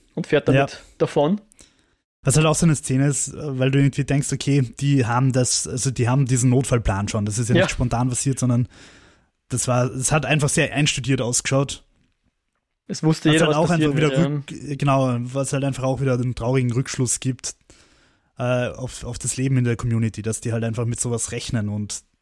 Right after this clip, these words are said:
Speaker 2: und da einfach sogar schon Notfallpläne dafür geschmiedet haben. Auf jeden Fall, die lässt halt schnell die Waffen verschwinden und Letty wird verhaftet.
Speaker 1: Genau.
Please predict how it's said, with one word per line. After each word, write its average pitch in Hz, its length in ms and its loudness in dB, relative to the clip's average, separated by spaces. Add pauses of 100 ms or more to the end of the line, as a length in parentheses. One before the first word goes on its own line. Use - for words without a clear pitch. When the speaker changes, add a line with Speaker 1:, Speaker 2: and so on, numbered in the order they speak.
(380)
Speaker 2:
und 110 320 -8
da 120 180 -2
einfach 120 260 -2
sogar 123 260 -4
schon 127 160 -2
Notfallpläne 107 800 -2
dafür 110 380 -4 (680)
geschmiedet 120 480 -2
haben. 110 240 -4 (800)
Auf - 80 -14
jeden 160 120 4
Fall, 165 120 4
die 147 80 2
lässt 139 240 2
halt 127 340 -2
schnell 135 200 0
die 123 140 -2
Waffen 127 280 -2
verschwinden 135 640 -2
und 123 560 -2 (500)
Letty 127 300 -2
wird 120 140 2
verhaftet. 98 540 -4 (400)
Speaker 1:
Genau. - 260 -8